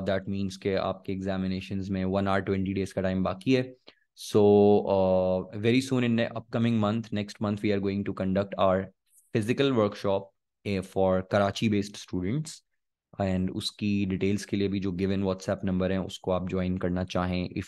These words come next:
you want to, तो आप ज्वाइन कर सकते हैं। Other than that, sorry for uploading video for a very long time। Inshallah, I'll try to be regular।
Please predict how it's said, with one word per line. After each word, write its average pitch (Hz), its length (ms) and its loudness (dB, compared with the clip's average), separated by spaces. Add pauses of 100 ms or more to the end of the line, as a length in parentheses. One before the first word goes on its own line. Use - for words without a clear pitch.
you 92 160 2
want 90 200 -2
to, 90 60 0
तो 87 60 2
आप 90 100 2
ज्वाइन 90 240 0
कर 98 140 0
सकते 127 340 0
हैं। 127 160 0 (560)
Other 117 300 8
than 120 140 10
that, 113 260 6 (120)
sorry 113 260 4
for 120 100 4
uploading 104 420 0
video 98 180 0
for 98 120 0
a 90 100 -2
very 107 200 2
long 104 280 2
time। 95 200 -4
Inshallah, 92 460 0
I'll 90 200 -4
try 107 380 2
to 117 80 0
be 104 200 0
regular। 101 420 0